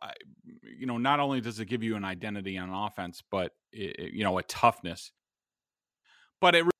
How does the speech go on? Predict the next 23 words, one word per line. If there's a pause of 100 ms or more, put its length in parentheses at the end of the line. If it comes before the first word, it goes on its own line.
(200)
helps
out
the
offensive
linemen.
And
I
think
need
a
little
help
in
the,
in
the
pass
blocking
area,
and
keeping (720)
the
defense